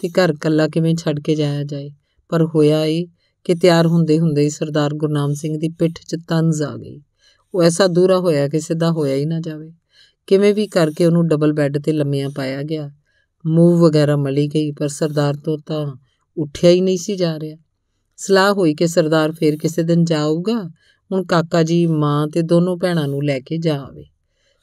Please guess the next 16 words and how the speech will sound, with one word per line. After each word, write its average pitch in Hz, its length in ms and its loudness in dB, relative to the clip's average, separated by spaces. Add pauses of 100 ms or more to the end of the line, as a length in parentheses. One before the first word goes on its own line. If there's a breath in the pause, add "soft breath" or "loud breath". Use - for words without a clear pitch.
(120)
ਕਾਕਾ 175 360 0
ਜੀ, 175 200 0
ਬਲਬੀਰ 160 480 0
ਦੀ 160 140 -2
ਸੱਸ 151 480 -4
ਤੇ 160 120 0
ਦੋਵੇਂ 165 320 0
ਨਨਾਣਾਂ 143 440 -2
ਚਲੇ 143 300 -4
ਗਏ 175 160 -10
ਤਾਂ 175 140 -16
ਘਰ 175 200 -6
ਇੱਕਦਮ 180 640 -8
ਸੁੰਨਾ 151 420 -4
ਹੋ 151 120 -10
ਗਿਆ। - 240 -16